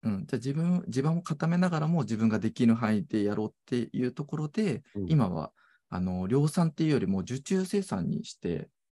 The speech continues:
Speaker 2: うーん。
Speaker 1: そう、そう、そう、そう。まあ、あの、在庫を持って、
Speaker 2: うん、うん、うん。
Speaker 1: その服が捨てられてくのとか、
Speaker 2: うん、うん。
Speaker 1: やっぱり問題だったりとかもするから、
Speaker 2: 問題だよね、本当にね。うん。
Speaker 1: うん。なんかそういうところにも、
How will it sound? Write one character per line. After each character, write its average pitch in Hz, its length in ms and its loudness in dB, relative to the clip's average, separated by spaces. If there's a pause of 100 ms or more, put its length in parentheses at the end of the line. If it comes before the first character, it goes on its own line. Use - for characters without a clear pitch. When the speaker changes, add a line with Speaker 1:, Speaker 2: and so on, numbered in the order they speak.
(100)
Speaker 2:
う 90 40 -2
ー 110 920 0
ん。 101 60 -10 (100)
Speaker 1:
そ - 200 -8
う、 110 40 -8
そ - 140 -12
う、 95 40 -10
そ 98 160 -14
う、 - 40 -12
そ - 180 -16
う。 - 160 -16 (260)
ま 117 120 2
あ、 - 20 4
あ 98 40 2
の、 95 220 0
在 143 380 2
庫 139 400 4 (520)
を 131 60 -2
持 135 140 2
っ 92 40 2
て、 76 40 -8
Speaker 2:
う - 20 -14
ん、 - 40 -14
う - 80 -6
ん、 - 20 0
う - 20 0
ん。 - 40 0
Speaker 1:
そ 95 80 -2
の 98 80 0
服 85 180 0
が 113 120 4
捨 - 80 -10
て 117 120 2
ら 120 140 4
れ 123 80 2
て 131 140 0
く 127 140 -2
の 107 100 2
と - 140 -8
か、 92 400 -2
Speaker 2:
う 107 80 -2
ん、 80 140 -4
う 92 80 0
ん。 95 40 2
Speaker 1:
や 82 60 0
っ - 20 -4
ぱ 123 100 4
り 104 60 4
問 104 200 4
題 120 160 2
だ 139 80 2
っ 135 40 -2
た 101 140 -4
り - 80 -4
と - 80 -18
か - 140 -12
も 113 120 -10
す - 140 -6
る 113 100 -2
か 95 140 -2
ら、 117 100 0
Speaker 2:
問 107 80 2
題 85 80 -2
だ 92 100 0
よ 95 100 -2
ね、 85 220 -6
本 87 180 -10
当 80 140 -10
に 78 140 -6
ね。 85 180 -12 (160)
う 135 40 -8
ん。 135 120 -8
Speaker 1:
う 110 80 -2
ん。 95 520 -2
な 139 100 -2
ん 143 40 -6
か 151 80 -4
そ 208 140 0
う - 20 4
い 226 40 -2
う - 40 -6
と - 80 -4
こ - 120 -2
ろ 226 80 2
に 196 100 2
も、 190 380 -2